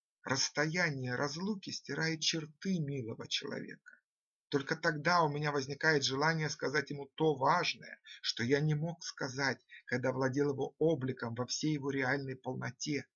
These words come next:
Я позволю себе формулировать это наблюдение так.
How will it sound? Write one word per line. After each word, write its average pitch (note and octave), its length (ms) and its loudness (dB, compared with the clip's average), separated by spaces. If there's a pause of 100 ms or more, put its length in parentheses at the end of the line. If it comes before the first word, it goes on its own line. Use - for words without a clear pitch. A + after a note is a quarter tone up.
(760)
Я B2+ 140 4
позволю F3 480 2
себе E3+ 300 -2
формулировать D#3 680 2
это D#3 180 0
наблюдение C#3+ 640 -2
так. - 280 4